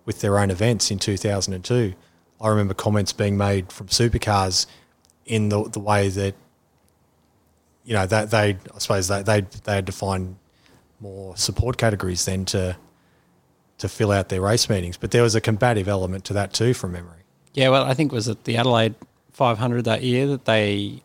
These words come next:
Speaker 2: um, <clears throat> were paranoid about Procar filming,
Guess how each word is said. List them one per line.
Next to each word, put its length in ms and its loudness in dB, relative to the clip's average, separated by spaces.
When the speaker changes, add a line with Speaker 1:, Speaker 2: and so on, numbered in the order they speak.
Speaker 2:
um, 440 2
<clears throat> 420 4
were 120 2
paranoid 460 2
about 380 0
Procar 440 2
filming, 580 0